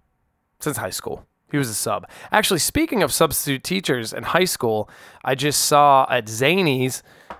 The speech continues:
Gary Gulman. I don't know if you guys know who he is. He is a comedian that I think it was the third season of, um, Last Comic Standing. He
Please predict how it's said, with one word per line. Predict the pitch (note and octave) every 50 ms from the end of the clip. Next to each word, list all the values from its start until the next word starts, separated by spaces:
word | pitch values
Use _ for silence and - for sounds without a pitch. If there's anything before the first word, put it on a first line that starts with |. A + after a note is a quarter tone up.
| - C3+
Gary | A#2 B2 B2 C#3 D3+ D#3+ D#3+ D3+
Gulman. | B2+ A2+ B2+ A#2+ B2 C#3+ D#3+ F3+ G3 G#3+ A3+ A3+ - _ _ _ _ _ _ _ _ _ _ _ -
I | B2+
don't | C#3 D#3
know | D#3
if | C#3 C3
you | C#3+ C#3
guys | C#3 C3 B2 A2+
know | C3 B2+ A#2+
who | A#2+ A#2
he | G#2+ A2+ A#2 A#2 A#2
is. | A2 A2 G#2+ -
He | - A#2+ B2 B2+ A#2+
is | A#2 A2 G#2+
a | A2+ A2 A2 _ -
comedian | - B2+ C#3+ D#3+ F3 F#3 F3 D#3+ C#3 B2 A#2+ B2+ B2 - _ - - - - - _ _ _
that | A#2+ A2+ A#2+ B2 A#2+ A#2 A#2 A#2 - _ _ _ _ _ _ -
I | A#2+
think | A#2 - _ - G3+ A#3 C4
it | C#4
was | B3+ B3+ G#3
the | F#3 D#3
third | - - - C3 C3+ C#3+ D3+ D3+
season | C#3 - - - D3 D3+ D3+ C#3 C#3+ D3+ D3+ D3+
of, | D3+ - C3 C3+ C3 B2+ B2+ B2+ A#2+ A#2 A2+ A#2+ - - - -
um, | A2+ G#2+ A2 G#2 G2+ G2+ G#2 G#2
Last | A2+ A#2 A#2+ A#2 - -
Comic | - B2+ B2 A#2+ A#2 -
Standing. | - - - A#2 G#2+ G#2+ G#2+ G#2 G2 F#2+ F#2+ - _ _ _ _ - - - - _ _ _
He | - - - C#3 C3+ C3 B2 A#2+ A#2 A2+ A2 G#2+ F#2+